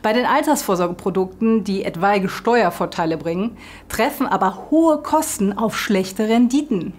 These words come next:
Es ist zwar richtig, dass Altersvorsorge, die quasi staatlich anerkannt ist, steuerlich oftmals vorteilhaft ist.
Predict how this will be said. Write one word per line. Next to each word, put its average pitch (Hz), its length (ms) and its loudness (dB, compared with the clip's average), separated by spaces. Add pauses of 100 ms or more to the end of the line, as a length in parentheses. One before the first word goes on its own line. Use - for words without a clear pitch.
(140)
Es 262 140 0
ist 311 180 0
zwar 277 160 2
richtig, 277 340 0
dass 208 160 -6
Altersvorsorge, 226 840 0
die 196 160 -2
quasi 196 420 0
staatlich 220 540 0
anerkannt 233 500 0
ist, 220 340 -4
steuerlich 233 460 0
oftmals 196 380 -2
vorteilhaft 214 640 -4
ist. - 320 -12